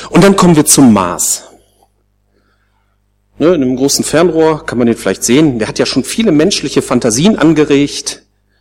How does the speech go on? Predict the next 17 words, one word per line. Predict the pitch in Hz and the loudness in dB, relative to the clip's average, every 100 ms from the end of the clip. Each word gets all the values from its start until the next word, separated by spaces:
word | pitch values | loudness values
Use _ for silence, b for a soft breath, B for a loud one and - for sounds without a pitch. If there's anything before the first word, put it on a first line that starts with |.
| _ _ _ _ - | _ _ _ _ -10
Es | |
gibt | - 147 - | -6 -2 2
unzählige | 226 - 175 156 139 | 2 4 2 2 -2
Science-Fiction-Geschichten, | - 107 - - - 151 135 151 - 139 | -4 -6 -8 -6 -2 -2 0 -4 -2 0
wie | 120 | 0
das | 123 - | 0 0
Leben | 120 131 | 0 0
auf | 127 - | -2 -4
dem | 110 | -4
Mars | 101 95 117 - - | -4 -4 -6 -8 -8
aussehen | - 110 - 95 | -4 -2 -2 -4
könnte. | 90 80 - - | -6 -12 -16 -12
Hm, | - 160 | -4 -2
zum | 165 139 | 0 0
Beispiel | 117 - | 0 -4
vielleicht | - 101 98 | -8 -8 -8
so. | - 110 104 - | -4 -2 -2 -8